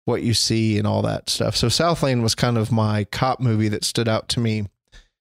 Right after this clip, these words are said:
And then, uh, the military movie that stood out to me is,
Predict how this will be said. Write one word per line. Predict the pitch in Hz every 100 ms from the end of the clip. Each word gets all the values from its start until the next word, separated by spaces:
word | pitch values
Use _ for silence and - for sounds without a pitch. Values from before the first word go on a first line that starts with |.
| _ _ _ _ -
And | 123
then, | 120 113 107 104 - _ 131
uh, | 113 104
the | 107 110
military | 135 190 - 127 113
movie | 104 104 104 104
that | 107
stood | - - 113
out | 107 - -
to | -
me | 113 104 104 104
is, | 101 104 101